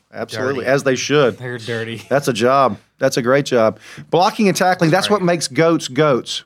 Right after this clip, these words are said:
Speaker 1: right?
Speaker 2: Yes, it is.
Speaker 1: Is because they do the blocking and tackling.
Speaker 2: They don't
Speaker 1: They're
Speaker 2: just do it, they master the blocking and tackling.
Speaker 1: They master the blocking and tackling. One of the reasons that I know you're successful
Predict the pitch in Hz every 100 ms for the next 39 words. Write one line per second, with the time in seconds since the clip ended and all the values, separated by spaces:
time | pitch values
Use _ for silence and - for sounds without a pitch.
0 | _ 123 139 135 147 - _ 139 185 180
1 | 107 - 147 123 151 175 151 147 160 160
2 | 170 139 139 139 - 123 139 127 120 107
3 | 196 240 151 156 196 214 151 135 131 143
4 | 156 160 - 139 117 101 104 110 104 -
5 | 101 95 101 101 - - 120 175 240 110
6 | 90 82 80 82 85 80 87 _ _ _
7 | _ _ - 143 143 196 185 160 147 131
8 | 131 120 127 135 131 - 113 - 110 -
9 | 98 90